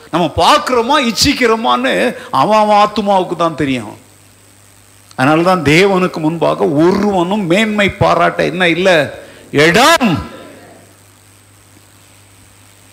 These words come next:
சிலருடைய பாவங்களாவது வெளியரங்கமா இருக்குது, அதை ஈஸியா ஐடென்டிஃபை பண்ணி அவங்கள உணர்த்தி கடவுளுக்குள்ள கொண்டாந்துடலாம். சிலருடைய பாவங்கள் அந்தரங்கமானவைகள்.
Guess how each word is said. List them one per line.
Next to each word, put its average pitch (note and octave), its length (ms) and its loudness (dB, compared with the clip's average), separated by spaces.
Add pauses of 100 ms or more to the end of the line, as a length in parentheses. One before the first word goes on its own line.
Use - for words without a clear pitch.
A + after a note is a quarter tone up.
(1800)
சிலருடைய D3+ 720 -2 (120)
பாவங்களாவது D3 680 -2 (100)
வெளியரங்கமா D#3 800 0
இருக்குது, G#2+ 340 -10 (1160)
அதை C#3 440 -2
ஈஸியா F#3+ 300 0
ஐடென்டிஃபை E3+ 680 0
பண்ணி F3 320 -2
அவங்கள C#3+ 200 -2
உணர்த்தி E3+ 840 -2
கடவுளுக்குள்ள D#3 680 -2
கொண்டாந்துடலாம். B2+ 680 -4 (420)
சிலருடைய C3 680 -2
பாவங்கள் B2 520 0
அந்தரங்கமானவைகள். A#2+ 1300 -2